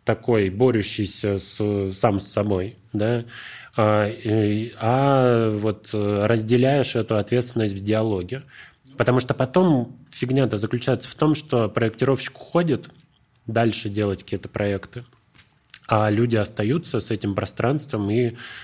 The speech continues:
зачастую это наследство, которое они получают на годы, десятилетия.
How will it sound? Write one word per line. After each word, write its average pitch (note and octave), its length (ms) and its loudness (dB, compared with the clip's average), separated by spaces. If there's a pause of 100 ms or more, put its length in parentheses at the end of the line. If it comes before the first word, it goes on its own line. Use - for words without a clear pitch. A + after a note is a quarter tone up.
(160)
зачастую B2+ 1000 2 (140)
это A2 680 0
наследство, A2+ 720 0
которое G#2 300 0
они G#2+ 120 2
получают G2 500 -2
на G2 120 2
годы, A#2 340 2
десятилетия. G#2+ 1000 -2